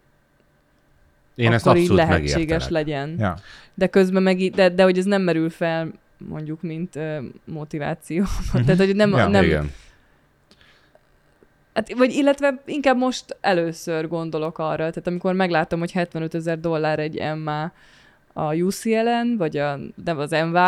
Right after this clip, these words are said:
Speaker 2: Y U-n, vagy a, nem tudom, mit néztem már, akkor, ö,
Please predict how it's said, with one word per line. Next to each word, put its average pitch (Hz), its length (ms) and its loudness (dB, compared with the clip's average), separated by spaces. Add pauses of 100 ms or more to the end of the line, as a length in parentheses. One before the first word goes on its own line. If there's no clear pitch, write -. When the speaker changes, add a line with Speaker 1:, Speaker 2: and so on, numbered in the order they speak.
Speaker 2:
Y 214 60 4
U-n, 233 220 0
vagy 151 180 0
a, 131 80 -2
nem 160 220 -8
tudom, 175 180 -6
mit 170 180 -8
néztem 190 420 -4
már, 208 360 -2 (440)
akkor, 185 520 0
ö, 185 300 0